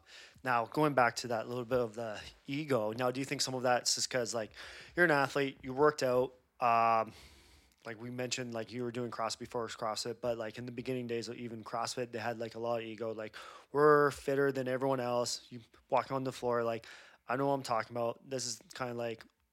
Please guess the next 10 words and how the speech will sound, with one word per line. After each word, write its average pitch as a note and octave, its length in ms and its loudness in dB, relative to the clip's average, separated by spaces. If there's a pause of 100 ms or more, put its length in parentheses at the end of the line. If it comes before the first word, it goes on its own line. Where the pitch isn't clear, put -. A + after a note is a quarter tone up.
maybe C#3 280 2
at B2+ 100 2
the - 60 -10
time B2+ 220 -4
the A#2+ 60 -8
brand's A#2+ 340 -6
still A#2+ 240 -2
evolving A#2 500 -2
from A2+ 840 -4
yoga C#3 540 2